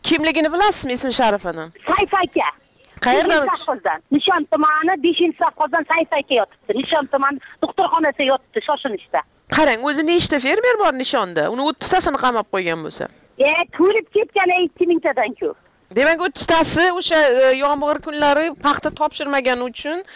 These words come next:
Speaker 1: Nishon tuman ichki ishlar,
Speaker 2: Topshirmagan.
Speaker 1: ichki ishlar bo'limi olib
Speaker 2: Bir
Speaker 1: ketdimi?
Speaker 2: chigit, bahonasi bir chigit, mol uzoqroqqa, uch yuz metr nariroqqa bog'langan bo'lsa ham, yolg'ondan sigirlar rasmga tushirgan.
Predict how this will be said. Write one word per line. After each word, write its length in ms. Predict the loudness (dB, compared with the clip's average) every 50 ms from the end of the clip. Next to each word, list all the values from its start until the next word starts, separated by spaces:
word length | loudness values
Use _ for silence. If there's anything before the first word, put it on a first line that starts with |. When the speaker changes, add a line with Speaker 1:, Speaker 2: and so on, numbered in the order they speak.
| -20 -20 -16 -12
Speaker 1:
Nishon 320 | -10 -6 -4 -2 -2 -2 -2
tuman 260 | -2 -2 0 0 0
ichki 240 | 0 0 0 0 0
ishlar, 260 | 0 0 0 0 0
Speaker 2:
Topshirmagan. 640 | 0 -2 -4 -4 -4 -2 -2 0 0 -2 -2 -4 -6
Speaker 1:
ichki 260 | -8 -10 -6 -4 -4
ishlar 240 | -2 0 2 2 0 0
bo'limi 340 | 0 0 0 0 2 2
olib 160 | 0 0 0 0
Speaker 2:
Bir 60 | -2
Speaker 1:
ketdimi? 340 | -2 -2 -2 -4 -4 -2 0
Speaker 2:
chigit, 280 | 2 2 2 2 2 0 _ _ _ _
bahonasi 640 | 0 0 0 2 2 2 2 2 0 0 0 -2 -2 0
bir 120 | 0 -2 -2
chigit, 680 | 0 0 0 0 0 0 0 2 4 4 2 2 0 _ _ _ _ _ -6
mol 220 | -2 0 0 2 2
uzoqroqqa, 840 | 0 0 0 2 2 2 2 2 2 2 2 0 -2 _ -2 -4 -4 -4 -6 -14 _ -6
uch 280 | -4 -4 -4 -2 0 0
yuz 120 | 2 2 2
metr 260 | 2 2 2 0 0 0
nariroqqa 340 | 0 0 -2 -2 -2 -2 -2
bog'langan 440 | 0 0 0 0 0 0 0 0 0
bo'lsa 160 | 0 0 0 0
ham, 100 | 0 2
yolg'ondan 440 | 2 2 2 2 2 0 0 -4 -6 _
sigirlar 360 | -2 -2 0 2 2 2 2 0
rasmga 340 | -2 0 0 2 2 2
tushirgan. 600 | 0 -2 -4 -4 -2 0 0 0 2 0 0 -2